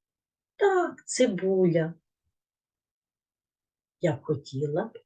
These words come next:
щоб ви показали мімікою смак цибулі. А це, дітки, солодка груша,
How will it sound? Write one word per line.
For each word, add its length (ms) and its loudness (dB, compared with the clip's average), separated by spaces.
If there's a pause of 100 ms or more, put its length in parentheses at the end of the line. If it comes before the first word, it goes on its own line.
(100)
щоб 280 -2
ви 120 -6
показали 840 -4 (460)
мімікою 840 -4 (800)
смак 580 -6 (420)
цибулі. 760 4 (2750)
А 180 -2
це, 280 2
дітки, 640 -2 (560)
солодка 760 2
груша, 800 0